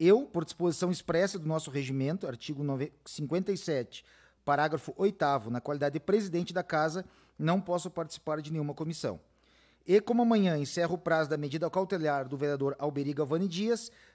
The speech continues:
teremos a saída do nobre vereador João Alessandro Porte Silveira. Portanto, a sua participação na comissão, caso escolhido,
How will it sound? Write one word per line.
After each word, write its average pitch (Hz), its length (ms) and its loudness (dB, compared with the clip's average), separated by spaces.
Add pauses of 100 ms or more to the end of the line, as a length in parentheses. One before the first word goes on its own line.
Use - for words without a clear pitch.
teremos 175 300 0
a 190 80 0
saída 180 380 0
do 175 80 -4
nobre 175 260 -4
vereador 165 560 0 (460)
João 156 340 2
Alessandro 175 400 0
Porte 156 320 -2
Silveira. 147 460 0
Portanto, 185 520 -2
a 170 60 -4
sua 196 220 2
participação 180 840 -6 (340)
na 165 160 2
comissão, 208 560 0
caso 131 500 -2
escolhido, 196 600 -2